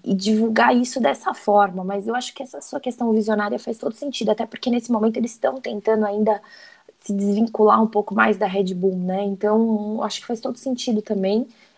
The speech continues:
Eles apresentaram esse macacão novo deles também, que tem um, um pouco mais de azul, assim, na frente. Eu preferi o antigo, mas ok, eu vou sobreviver. Ah, o carro, eu gostei ma-, dele mais azul. Ah, assim, o triste é que muitos dos carros agora provavelmente vão estar um pouco mais azuis,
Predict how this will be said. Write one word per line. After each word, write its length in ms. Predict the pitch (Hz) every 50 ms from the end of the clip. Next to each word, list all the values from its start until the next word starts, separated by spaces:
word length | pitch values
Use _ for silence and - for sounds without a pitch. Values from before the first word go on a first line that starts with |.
| -
Eles 200 | - 214 214 214
apresentaram 460 | 226 220 220 233 220 220 214 220 214
esse 120 | 214 214 214
macacão 420 | 214 208 - 208 - - 208 202
novo 300 | 202 202 202 202 185 190
deles 320 | 180 180 196 208 196 202 -
também, 240 | - 190 202 233
que 80 | 226 -
tem 120 | - 208
um, 220 | 196 190 190 190 196
um 40 | 185
pouco 300 | - - 208 - - 202
mais 240 | 202 202 202 202
de 100 | 185 185
azul, 460 | 196 185 175 175 180 208 214 220 208 202
assim, 300 | 185 190 - - 202 196
na 140 | 196 185
frente. 440 | 185 - - 190 202 233 277 - -
Eu 60 | 294 285
preferi 280 | 311 294 - 311 294
o 80 | 285 285
antigo, 480 | 277 240 - - 247 262 254 254 285 - _ _ _ _ _ _ _ -
mas 200 | 196 208 196 208
ok, 520 | 196 - - - 202 202 214 269 277 269
eu 100 | - 196
vou 340 | 180 185 202 202 196 196 196 190
sobreviver. 720 | - 208 190 202 196 190 196 180 175 185 190 202 220 220 - _ _ _ - - - - _ _ -
Ah, 380 | - 196 202 202 196 196 - -
o 120 | 277 302 -
carro, 760 | - - 247 226 214 220 214 202 185 196 190 185 196 208 214 - _ _ _ _ _ _ _ _ _ _ -
eu 140 | - 311 311
gostei 680 | 277 320 311 - - - 240 214 208 226 277 302 269 214 -
ma-, 300 | 214 208 220 220 226 -
dele 280 | 196 208 220 208 214 214
mais 280 | 208 214 220 226 214
azul. 500 | 226 226 214 190 180 185 202 220 285 381 -
Ah, 280 | - - - - - 285
assim, 220 | 285 - - 240
o 80 | 220 220
triste 440 | 226 - 285 302 349 349 - - -
é 60 | -
que 120 | - -
muitos 300 | 254 240 277 294 - -
dos 180 | 262 269 254 -
carros 280 | - 262 226 240 240
agora 240 | 233 220 202 208 214 214
provavelmente 340 | 233 226 220 214 220 220
vão 80 | 226 226
estar 200 | 226 226 220 214
um 60 | 220
pouco 260 | 220 - 226 226 233
mais 220 | 233 226 226 233 220
azuis, 400 | 247 262 240 196 190 185 180 170